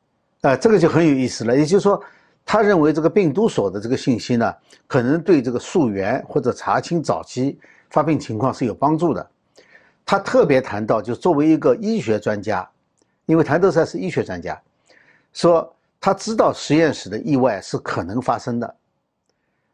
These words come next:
呃，因此呢，不应该过早的对实验室泄露下定论。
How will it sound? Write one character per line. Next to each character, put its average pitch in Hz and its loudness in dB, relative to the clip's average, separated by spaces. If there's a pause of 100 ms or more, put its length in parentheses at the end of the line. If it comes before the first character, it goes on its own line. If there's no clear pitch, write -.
(140)
呃， 127 0
因 208 4
此 214 -6
呢， 107 -2
不 - 0
应 220 2
该 208 2
过 214 4
早 87 -4
的 135 0 (280)
对 147 2
实 - -6
验 170 2
室 - -12
泄 151 2
露 160 0 (540)
下 131 0
定 139 -2
论。 147 2